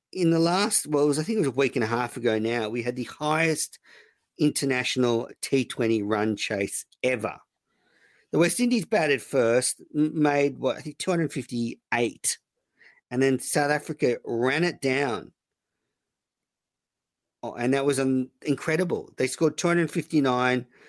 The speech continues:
It was just a phenomenal win by South Africa. And apparently it was, um, echoes of the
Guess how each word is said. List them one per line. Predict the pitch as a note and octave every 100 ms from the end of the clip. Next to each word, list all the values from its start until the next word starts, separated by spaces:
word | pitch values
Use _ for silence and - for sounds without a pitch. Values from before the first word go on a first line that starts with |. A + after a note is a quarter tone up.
| - _ _ _ _ - - _ -
It | D3 D#3
was | D#3+
just | - E3
a | E3+
phenomenal | - E3 E3 E3+ D#3+ C#3+
win | B2+ C#3 B2 G#2
by | A#2 A#2
South | A2+ B2 A#2+
Africa. | B2 C#3 - A2+
And | A#2 - - -
apparently | D3 E3 F3 G3+ G3+ F#3+
it |
was, | D#3+ D3 A#2+
um, | C#3 B2+ B2+
echoes | C3 - B2+ B2
of | B2 G#2
the | A2 A2 G#2